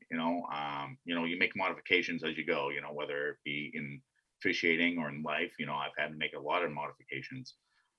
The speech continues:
Um, but, you know, I also communicate to the table, um, you know, like you're supposed to. So, like, um,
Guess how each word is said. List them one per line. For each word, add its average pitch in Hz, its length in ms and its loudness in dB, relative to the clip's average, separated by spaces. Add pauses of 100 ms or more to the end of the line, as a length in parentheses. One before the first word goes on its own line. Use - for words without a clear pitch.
(120)
Um, 76 440 -2 (480)
but, 90 240 10 (140)
you 113 80 4
know, 87 140 4
I 87 140 8
also 87 300 4
communicate 87 520 0
to 85 80 -2
the 76 80 -2
table, 90 540 4 (200)
um, 76 360 -4
you 78 60 -2
know, 78 220 -2
like 80 180 2
you're 78 60 0
supposed - 440 -2
to. 92 260 0
So, 82 260 0
like, 69 240 -2 (1120)
um, 67 400 -4